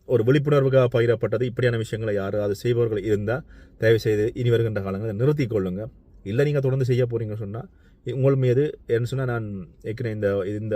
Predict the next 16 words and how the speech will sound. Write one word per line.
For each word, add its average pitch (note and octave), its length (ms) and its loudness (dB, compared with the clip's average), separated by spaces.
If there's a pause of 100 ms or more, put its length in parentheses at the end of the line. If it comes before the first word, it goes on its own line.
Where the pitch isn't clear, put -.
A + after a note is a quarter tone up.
(120)
இதுக்கு A2+ 200 -6
முதல் A#2+ 220 4
போடுற B2 240 2
வீ-, A#2+ 140 -2
போட்டிருக்கிற A#2 340 2
வீடியோல A#2 320 0
சொல்லியிருக்கிறேன். G#2 420 -2 (280)
அதாவது A2+ 500 4 (100)
இங்க A#2 240 -2
வந்து A2+ 200 -2
அவ்வளவுக்கு C3 540 4
அவ்வளவு A#2 440 2 (440)
வரிகள் C3+ 460 4 (160)
அல்லது A#2 300 0
வந்து A2+ 260 0
இந்த A2 180 2